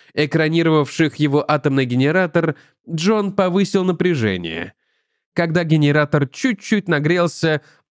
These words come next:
он начал испускать тепловые волны, а Джон обладал способностью зрительно воспринимать инфракрасные лучи.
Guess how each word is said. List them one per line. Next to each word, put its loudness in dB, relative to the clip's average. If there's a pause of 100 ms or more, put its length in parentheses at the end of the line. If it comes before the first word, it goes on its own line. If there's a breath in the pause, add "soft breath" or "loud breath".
(120)
он 2
начал 0
испускать -2
тепловые 0
волны, -2 (260 soft breath)
а 0
Джон 0
обладал 0 (140 loud breath)
способностью -2
зрительно 0
воспринимать 0
инфракрасные 0
лучи. -6